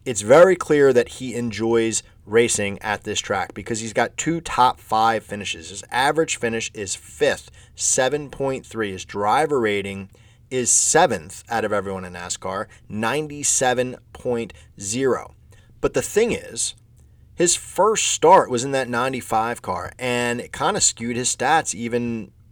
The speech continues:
you know, a little bit to the worse there. So if you look at just last year, when he was driving in the J G R twenty car, both of his races, he had a hundred and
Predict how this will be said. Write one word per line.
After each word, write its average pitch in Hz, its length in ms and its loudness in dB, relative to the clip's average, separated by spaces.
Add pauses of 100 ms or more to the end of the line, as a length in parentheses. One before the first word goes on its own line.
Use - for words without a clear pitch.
(160)
you 110 80 -8
know, 95 200 -6
a - 80 -18
little 147 160 2
bit 135 160 0
to 120 120 0
the 110 100 0
worse 190 320 4
there. 85 300 -6 (400)
So 156 140 8
if 143 120 6
you 247 80 0
look 269 160 0
at - 100 -4
just 160 240 2
last 180 400 -4
year, - 240 -18 (340)
when 117 120 -4
he 160 60 0
was 185 100 -2
driving 143 400 2
in 151 60 0
the 139 60 -4
J 131 200 0
G 123 140 0
R 120 120 4
twenty 117 340 -4
car, - 300 -16 (480)
both 143 360 6
of 151 180 -2
his 135 220 -2
races, 110 480 0
he 110 220 -12
had 107 260 -4
a 110 80 -12
hundred 139 420 -6
and 147 120 -10